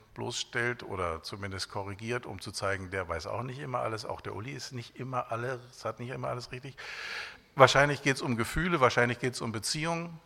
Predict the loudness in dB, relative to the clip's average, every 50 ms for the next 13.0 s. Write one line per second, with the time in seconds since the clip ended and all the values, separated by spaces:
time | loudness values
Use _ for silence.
0 | -8 -4 -4 -2 -2 -2 -2 -4 -4 -2 0 2 2 2 2 0 -2 -2 -4 -6
1 | -2 0 0 2 2 0 -2 -2 -4 -6 -4 -2 -2 0 0 -2 -2 0 0 0
2 | 0 0 -2 -4 -4 -4 -6 -4 -2 -2 -2 -2 -4 -6 -6 -6 -6 -6 -6 -4
3 | -4 -4 -2 -2 -2 -2 0 0 0 2 2 2 0 2 4 4 2 2 2 -4
4 | -14 -16 -14 -14 -14 -14 -10 -10 -4 2 6 6 6 6 6 4 4 4 4 6
5 | 8 8 8 8 6 2 0 0 0 0 -2 -2 0 2 4 4 4 4 2 0
6 | 0 0 0 0 0 -4 -6 -4 -2 -2 2 4 6 4 4 4 2 0 2 2
7 | 2 2 0 -2 0 0 -2 -4 -4 -4 -4 -4 0 2 4 4 4 4 2 2
8 | 2 -2 -2 -4 -6 -6 -6 -2 -2 -2 -2 -2 -4 -6 -6 -4 -4 -2 0 2
9 | 2 0 0 -2 -6 -6 -6 -4 -6 -6 -6 -6 -6 -6 -6 -4 -4 -4 -4 -2
10 | -2 -2 -2 -2 -6 -6 -6 -6 -4 -4 -4 -4 -6 -8 -10 -10 -10 -8 -8 -8
11 | -8 -8 -12 -12 -10 -8 -6 -6 -6 -6 -8 -10 -8 -6 -4 -2 -2 -2 -4 -6
12 | -8 -10 -8 -8 -8 -8 -8 -12 -12 -10 -10 -10 -10 -12 -12 -14 -14 -14 -14